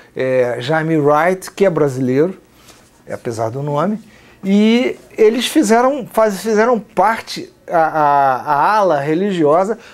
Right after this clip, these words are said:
da Frente Única contra a Ditadura. Eles tiveram como predecessor uma figura que jamais pode ser esquecida,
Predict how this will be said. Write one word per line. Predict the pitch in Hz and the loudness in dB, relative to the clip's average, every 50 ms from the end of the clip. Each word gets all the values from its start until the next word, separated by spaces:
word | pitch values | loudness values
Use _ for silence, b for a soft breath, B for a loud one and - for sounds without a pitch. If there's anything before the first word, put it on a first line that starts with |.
| B - | B -2
da | 170 185 185 | 0 0 0
Frente | 185 - 190 208 214 - 202 | 0 -2 -2 -2 -2 0 0
Única | 170 175 196 214 214 208 202 170 | 0 2 2 0 0 0 0 0
contra | - 185 180 180 180 | 0 -2 0 0 -2
a | 170 | -2
Ditadura. | 170 185 185 202 190 165 135 143 147 143 127 107 - B B B B B B B B B | -4 -2 0 0 0 0 0 -2 0 0 0 -2 -6 B B B B B B B B B
Eles | 240 262 240 | -6 -6 -4
tiveram | - 311 285 294 285 294 311 | -2 -2 0 0 0 -2 -2
como | 302 269 269 240 214 | -2 -2 0 0 0
predecessor | 175 - 180 175 156 165 165 156 - 151 131 - - 185 196 | 0 -2 -2 -2 0 -2 -2 -2 -4 -6 -8 -4 -4 -4 -2
uma | 202 220 226 190 | -2 -2 -4 -4
figura | - - 165 156 170 196 202 196 | -4 -6 -4 -2 0 0 0 0
que | 196 196 - 214 202 196 196 - - - | -2 -4 -2 0 0 0 0 -2 -6 -10
jamais | 170 151 185 208 202 180 175 180 190 202 202 196 - | -4 0 0 2 2 2 2 2 2 2 0 -2 -4
pode | - - 143 139 135 131 | -4 -2 0 0 0 -2
ser | - - 110 107 | -6 -10 -8 -8
esquecida, | 113 127 - - 139 123 123 - - 120 131 131 107 95 - | -8 -10 -8 -6 -6 -6 -6 -8 -8 -6 -4 -4 -4 -6 -10